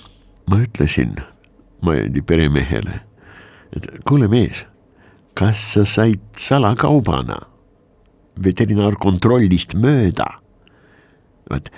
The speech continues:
need elusad väiksed maimukesed sealt Skandinaaviast. Ma ei hakka kaebama, aga tunnista.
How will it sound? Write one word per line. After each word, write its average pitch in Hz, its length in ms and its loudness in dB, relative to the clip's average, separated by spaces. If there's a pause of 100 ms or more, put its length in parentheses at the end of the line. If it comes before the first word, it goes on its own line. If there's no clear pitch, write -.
need 82 240 0
elusad 76 480 2
väiksed 69 400 -2
maimukesed 78 840 -2 (1300)
sealt - 440 -2
Skandinaaviast. 73 920 0 (640)
Ma 92 160 2
ei 107 80 2
hakka 107 320 0
kaebama, 98 600 2 (200)
aga 82 200 -4
tunnista. - 580 0